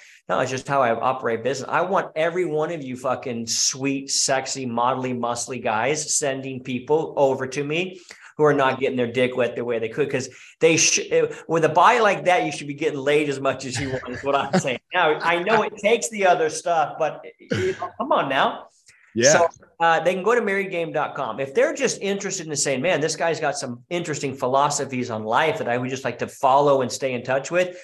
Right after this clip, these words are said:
Speaker 1: probably the best place is probably where you found me, and that is on Instagram at keith yackey dot com. I have a shit ton of videos on there.
Speaker 2: Mm.
Speaker 1: We release two clips a day on Instagram that are from all the podcasts I've done and, and, and my own podcast here.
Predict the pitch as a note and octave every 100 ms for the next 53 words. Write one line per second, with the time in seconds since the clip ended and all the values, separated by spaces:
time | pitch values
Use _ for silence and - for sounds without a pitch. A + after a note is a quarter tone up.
0 | - - - G#3 G#3+ E3 D#3 D#3 D#3 D#3+
1 | D#3+ D3+ D3+ D3 D3 D3+ G3 - C#3+ C#3+
2 | D3 D3 D3+ D3 D3 E3 D#3 A#2 A2 A2+
3 | A2+ C3+ C3 C3 B2+ B2+ C3 B2+ - C3
4 | D3+ D3 B2+ C3 C3 C3+ C#3 C3+ - -
5 | E3+ - D#3+ D3 A#2+ A#2+ B2+ D3 D3+ D3+
6 | D#3+ D#3+ F3 F3+ F#3 - - - F3 D3
7 | D3+ D3+ D3 - - F3 F3+ D#3+ D#3+ D#3
8 | - A#2 A2 B2+ C3+ A#2+ G#2+ - A#2 A2+
9 | A2+ B2 A#2 A#2+ A#2+ A2+ - A#2+ C3 D3+
10 | D3+ D3+ C#3 C3+ C#3 C3+ C#3 B2+ C3 C3
11 | B2 B2+ B2+ B2 B2+ B2 B2+ C#3+ D#3+ B2
12 | G#2+ - G#2+ - C#3 A#2+ F#2+